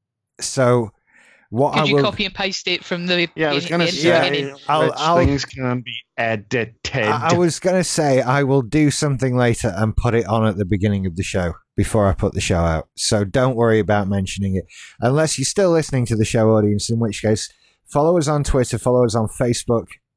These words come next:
Speaker 1: uh, and retweet the tweet or Facebook post about this episode being available for download. And we're gonna pick someone, uh, that's done that,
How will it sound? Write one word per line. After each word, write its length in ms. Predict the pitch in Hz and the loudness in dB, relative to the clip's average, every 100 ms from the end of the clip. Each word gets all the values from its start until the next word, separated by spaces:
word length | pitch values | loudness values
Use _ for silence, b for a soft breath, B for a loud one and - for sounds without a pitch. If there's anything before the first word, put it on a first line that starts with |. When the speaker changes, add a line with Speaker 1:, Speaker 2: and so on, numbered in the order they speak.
| _ | _
Speaker 1:
uh, 420 | 110 117 113 110 - | 0 4 4 2 0
and 260 | 117 110 | -2 0
retweet 560 | 98 127 120 - 120 113 | 0 0 0 0 0 -2
the 380 | 104 110 107 98 _ _ _ _ _ | 0 2 2 0 _ _ _ _ _
tweet 400 | - 123 113 - - | 0 2 0 -4 -4
or 320 | 107 107 92 - _ - | 0 2 0 -4 _ -4
Facebook 420 | 110 - - - | -4 -2 -8 -4
post 300 | 110 98 - B B B B | -2 0 -2 B B B B
about 420 | - 90 120 113 | -6 0 0 0
this 260 | 101 107 - - | 0 -2 -6 -2
episode 540 | 110 113 - 107 95 | -2 -2 -2 -2 0
being 360 | 107 104 98 95 | 2 2 2 0
available 500 | 92 101 101 85 95 | 0 2 0 -2 -6
for 120 | - | -8
download. 460 | - 95 98 95 95 B B B - | -4 -2 0 0 -2 B B B -2
And 100 | 92 | 0
we're 60 | 95 | 2
gonna 160 | 107 | 0
pick 280 | - - - | 0 -2 0
someone, 460 | - 104 98 95 92 - | -2 0 2 0 -4 -4
uh, 220 | 196 95 | 0 0
that's 240 | 175 180 - | 0 -4 -4
done 220 | 127 120 | -2 0
that, 240 | 113 107 | 0 -2